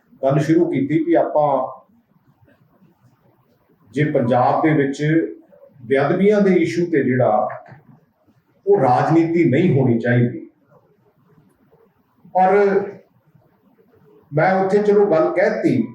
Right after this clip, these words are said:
ਲੇਕਿਨ ਬਾਹਰ ਆਣ ਕੇ ਮੈਨੂੰ ਜਾਂ ਇੱਕ ਦੋ ਦਿਨਾਂ 'ਚ ਇਹ ਮਹਿਸੂਸ ਹੋਇਆ ਵੀ ਪਤਾ ਨਹੀਂ ਮੈਂ ਇਹੋ ਜਿਹੀ ਕਿਹੜੀ ਗੱਲ ਜਿਹੜੀ ਉੱਥੇ ਕਹਿ ਆਇਆ,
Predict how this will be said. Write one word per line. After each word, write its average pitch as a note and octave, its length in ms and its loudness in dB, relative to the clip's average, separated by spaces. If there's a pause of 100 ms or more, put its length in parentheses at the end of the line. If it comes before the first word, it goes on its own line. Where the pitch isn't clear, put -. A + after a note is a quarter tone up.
(1600)
ਲੇਕਿਨ G#3+ 420 0
ਬਾਹਰ A#3 300 2
ਆਣ A3 260 0
ਕੇ A3+ 100 2
ਮੈਨੂੰ G#3+ 320 2 (760)
ਜਾਂ E3 240 0
ਇੱਕ F#3 220 -2
ਦੋ A3 220 2
ਦਿਨਾਂ G3 260 2
'ਚ F#3+ 60 -4
ਇਹ B3 140 2
ਮਹਿਸੂਸ D3 480 0
ਹੋਇਆ A#2+ 260 2
ਵੀ A3 160 -6
ਪਤਾ F#3+ 240 0
ਨਹੀਂ G#3+ 120 2
ਮੈਂ F#3+ 200 0
ਇਹੋ F3+ 320 0
ਜਿਹੀ G#3 120 -4
ਕਿਹੜੀ G#3+ 360 0
ਗੱਲ D3+ 320 0 (1500)
ਜਿਹੜੀ F#3 300 2
ਉੱਥੇ F3 220 -2
ਕਹਿ C#3 300 0
ਆਇਆ, - 540 -2